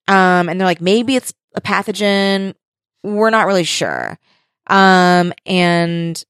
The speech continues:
uh, Lauren is like, "Wait, you said seven in the, seven thirty in the morning?"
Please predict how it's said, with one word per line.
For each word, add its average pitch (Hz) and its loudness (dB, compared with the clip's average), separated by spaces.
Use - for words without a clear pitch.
uh, 160 0
Lauren 202 2
is 175 -4
like, 160 -2
"Wait, 170 -4
you 196 -8
said 254 -4
seven 185 -2
in 202 -6
the, 185 -6
seven 185 -4
thirty 208 -2
in 180 -2
the 165 -4
morning?" 233 -6